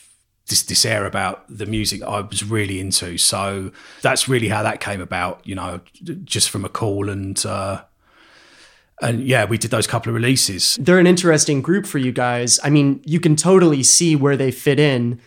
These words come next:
Speaker 2: but their approach to techno is kind of from a very different angle, it would seem, at least on the surface, from the way that, you know, maybe the label had approached techno before.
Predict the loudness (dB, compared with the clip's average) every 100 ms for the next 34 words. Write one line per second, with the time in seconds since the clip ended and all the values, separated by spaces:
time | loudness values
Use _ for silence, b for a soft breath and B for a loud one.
0 | b b b 2 4 4 -4 -4 4 4
1 | 4 2 0 0 -4 -4 -2 0 0 -2
2 | -4 -4 0 4 4 4 B B _ -4
3 | 0 0 0 -6 -16 -20 -6 -2 2 6
4 | 6 4 2 -2 -6 -12 _ -2 2 4
5 | 2 0 0 0 2 2 0 0 -4 -2
6 | 0 0 2 2 4 2 0 0 0 0
7 | 0 0 0 0 -4 -6 -4 0 0 -2
8 | -2 -2 -2 -4 -4 -6 -6 -6 -6 -6
9 | -8 -10 -8 -8 -8